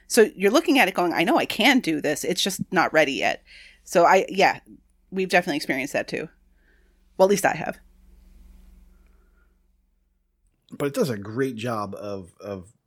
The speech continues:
Speaker 2: bad guy go boom. Like,
Speaker 1: Mm-hmm.
Speaker 2: the explosions
Speaker 1: <laughs>
Speaker 2: and all the powers are super cool. I mean, that you can, you can shoot people and, uh, lightning will shoot down from the sky to hit them.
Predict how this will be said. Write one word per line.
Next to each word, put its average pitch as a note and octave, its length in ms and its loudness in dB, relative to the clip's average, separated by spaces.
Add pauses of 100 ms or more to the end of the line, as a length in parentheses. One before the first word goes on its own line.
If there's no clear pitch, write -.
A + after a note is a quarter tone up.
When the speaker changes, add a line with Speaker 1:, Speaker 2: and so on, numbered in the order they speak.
(260)
Speaker 2:
bad A2+ 200 -4
guy A2+ 120 -4
go G#2 140 -8
boom. F#2 420 -12 (200)
Like, A2 220 -2
Speaker 1:
Mm-hmm. F#3+ 240 6
Speaker 2:
the D#3+ 80 4
explosions F3 840 2 (160)
Speaker 1:
<laughs> A3+ 260 2
Speaker 2:
and B2+ 100 -2
all E3 120 4
the - 80 0
powers D#3 480 2
are A2+ 180 -8
super D#3+ 320 -2
cool. D3 300 0
I B2+ 40 -4
mean, A#2+ 180 -6
that A2+ 120 -8
you B2+ 140 -8
can, G#2+ 240 -10
you A#2+ 100 -12
can A2 120 -10
shoot A3 180 -4
people F#3+ 380 -4
and, B2 320 -6 (320)
uh, G2+ 440 -6 (240)
lightning E3 440 0
will A#2+ 100 -8
shoot F#3 200 -4
down D#3 200 -2
from D3+ 140 -6
the G#2+ 100 -6
sky C3 340 -4
to A#2 100 -4
hit G#2+ 200 -8
them. D#3 320 -6